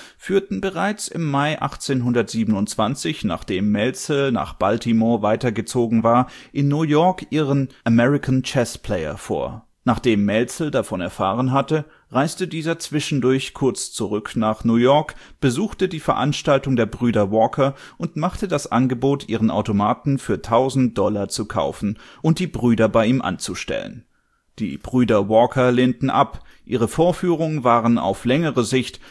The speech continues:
obwohl nur der halbe Eintrittspreis verlangt wurde, letztlich erfolglos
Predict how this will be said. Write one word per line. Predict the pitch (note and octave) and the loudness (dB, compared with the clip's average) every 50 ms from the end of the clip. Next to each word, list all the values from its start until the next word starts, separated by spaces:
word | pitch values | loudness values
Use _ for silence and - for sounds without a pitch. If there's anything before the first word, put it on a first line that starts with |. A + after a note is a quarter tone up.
| - - - | -20 -12 -6
obwohl | - B2 G2+ A#2 D3 D#3+ F3 F3+ E3+ | -6 -4 0 4 6 6 6 6 6
nur | D#3 D#3 D#3+ E3+ E3+ D#3 | 4 2 2 2 2 2
der | C#3+ B2 A2 G2 F#2+ | 4 2 2 2 2
halbe | A2 A2 C3+ C3+ - B2+ - | 2 2 2 2 2 0 0
Eintrittspreis | - B2+ C3 - - B2+ A2+ - - - - A2+ A2 A2 - | 2 0 0 0 -2 -4 -4 -4 -6 -2 0 0 0 0 -2
verlangt | - - G#2+ G#2+ G#2+ G#2+ A#2+ A#2 - - | -2 0 0 2 2 0 0 -2 -2 -4
wurde, | A2 A2+ A#2 G#2+ A#2 A#2 A2+ - - - - - | -2 0 2 2 2 0 0 -4 -16 -20 -12 -4
letztlich | - B2 A#2 - - - - - A#2 A2 - - | 0 0 0 0 -2 -8 -4 -4 -4 -2 0 -2
erfolglos | B2 A#2 - - A#2+ A2 G#2 - - A2 G2 F#2+ G#2+ - - - | -2 -2 0 2 2 2 2 0 0 0 0 0 -2 -4 -6 -10